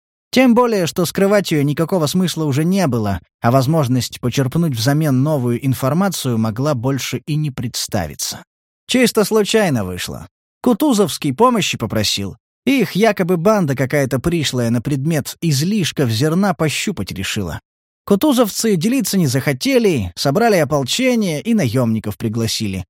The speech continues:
Общими силами мы расстреляли автоколонну с тридцатью этими самыми легионерами.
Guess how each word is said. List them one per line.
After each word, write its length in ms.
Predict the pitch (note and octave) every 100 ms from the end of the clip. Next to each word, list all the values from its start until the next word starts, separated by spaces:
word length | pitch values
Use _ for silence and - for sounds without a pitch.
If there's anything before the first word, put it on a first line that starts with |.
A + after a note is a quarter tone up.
| _ _ _ -
Общими 440 | G#3+ G3+ - G#3
силами 460 | F#3+ - C#4 A3+ F#3
мы 220 | G3 A#3+
расстреляли 640 | F3 - - F#3 G#3+ A3 F3+
автоколонну 720 | D3+ E3 E3 F3+ A3+ G3+ E3
с 80 | -
тридцатью 640 | E3+ D3+ E3 - A3 G3+
этими 300 | F#3 E3 C#3+
самыми 420 | - F#3 F3 E3+
легионерами. 800 | E3+ E3 F3 F3+ F3+ G2+ F#2+ F#2